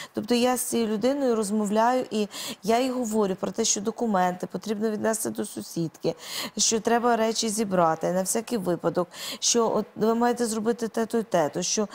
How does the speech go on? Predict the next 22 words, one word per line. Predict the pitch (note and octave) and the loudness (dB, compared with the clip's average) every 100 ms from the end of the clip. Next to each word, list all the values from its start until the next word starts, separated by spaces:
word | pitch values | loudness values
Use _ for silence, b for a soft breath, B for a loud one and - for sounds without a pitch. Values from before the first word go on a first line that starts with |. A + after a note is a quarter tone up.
| B B - | B B 0
е, | G#3 | 0
те | - B3 | 2 0
правильно, | B3 A3+ G3+ E3+ E3+ F3 | 2 2 2 2 0 -2
те | F3+ A3 | 0 0
неправильно, | A#3+ A#3 G#3 F#3+ E3+ F3 E3+ | 0 0 2 2 0 -2 -2
як | G3 A3+ - | 0 0 0
себе | B3 A3 | 0 0
убезпечити, | A3+ A3+ - - F3 E3+ - F3 - B B B | 0 0 0 2 2 0 -4 -8 -8 B B B
як | A3+ A#3 | 0 2
важливо, | A#3+ A#3 A#3 G3+ | 0 0 0 0
тому | G#3 G#3+ | -2 -2
що | G3+ G#3+ | 0 0
важливо | G#3+ A3+ B3 A#3 A3 B B | 0 0 0 0 -4 B B
ще | - A3+ A3+ | 0 0 0
не, | - A3+ A#3 A3+ - | -4 0 2 0 2
не | A3+ | 0
опинитися | A3 B3 B3+ C#4 A3+ - A3+ A3 B B | 2 0 0 -2 -2 2 2 0 B B
в | - | 0
халаті | A3+ A3+ A3 G#3+ G3+ G3+ | 4 4 2 0 -2 -2
і | - G3+ G3+ G3 | 0 0 0 0
в, | F#3 F3+ F#3 | 0 -2 0
е, | F#3 F#3 F3+ | 2 4 2